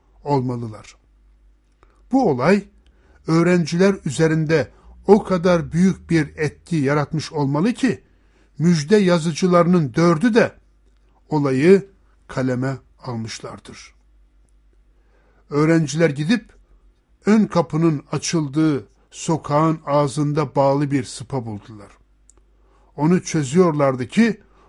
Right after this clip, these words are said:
orada duran bazı kişiler "Sıpayı çözüp de ne yapacaksınız?" diye sordular. Öğrenciler İsa'nın salık verdiği gibi adamları yanıtladılar.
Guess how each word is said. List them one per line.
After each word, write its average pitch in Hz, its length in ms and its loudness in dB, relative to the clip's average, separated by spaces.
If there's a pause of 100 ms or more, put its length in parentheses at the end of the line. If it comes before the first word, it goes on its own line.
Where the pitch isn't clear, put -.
orada 156 460 0
duran 143 360 -2
bazı 160 360 2
kişiler 180 520 -2 (380)
"Sıpayı 180 500 0
çözüp 180 460 -2
de 175 200 2
ne 185 80 2
yapacaksınız?" 156 800 -2
diye 147 180 -2
sordular. 120 640 -8 (540)
Öğrenciler 127 760 -4 (560)
İsa'nın 151 560 0 (240)
salık 170 460 -2
verdiği 135 420 -2
gibi 143 380 0 (360)
adamları 135 680 2 (100)
yanıtladılar. 120 680 -8